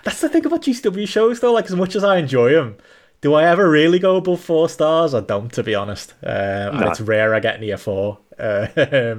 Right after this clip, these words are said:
Speaker 1: a lot of the time. Like, this was, you know, it was slo-, sloppy in not a, not in a bad way. <laughs> I don't know how to put it, but
Speaker 2: Mm.
Speaker 1: it was, it's Joey Janela, you know, it's, it's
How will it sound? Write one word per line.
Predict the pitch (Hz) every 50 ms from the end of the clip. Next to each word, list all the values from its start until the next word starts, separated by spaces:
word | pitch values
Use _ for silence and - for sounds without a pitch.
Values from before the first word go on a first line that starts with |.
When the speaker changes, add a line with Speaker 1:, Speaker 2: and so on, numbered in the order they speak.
| 110 -
Speaker 1:
a | 127
lot | 117 107 107 107
of | 110 110
the | 110
time. | - - 117 110 107 104 107 104
Like, | 110 98 -
this | - 135 135 135 -
was, | 143 131 117 113 - - _ - - - - - - - - - - - _ -
you | 127 117
know, | 107 98 98
it | 101 101 104
was | 110 117 113 98 - - _ _ -
slo-, | - - - - - 160 165 - - - - - - - - - - _ - 110 165
sloppy | - - - 196 214 208 208 - 220 208 196 202
in | - - 165 160 156 147
not | 143 143 135 131
a, | 135 147 202
not | 269 285 269
in | 262 240
a | 185
bad | - - _ _ - 127 113 107 107 101 110
way. | 104 117 104 95 95 90 - _ -
<laughs> | - -
I | 139 143 139 - - 190 170 - -
don't | - 208 190 -
know | 202 202 - -
how | 185
to | 180 - 165 139
put | - 123 113 110
it, | 110 110
but | 117 110 107 98 -
Speaker 2:
Mm. | 131 131
Speaker 1:
it | 131
was, | 127 131 120 120 - - - - - -
it's | - 147 - -
Joey | - 220 285 339
Janela, | 320 156 127 120 135 160 190 190 185 196
you | 160 160
know, | 160 165 160 147
it's, | 139 139 - - - - - - - - - - -
it's | - 143 127 127 -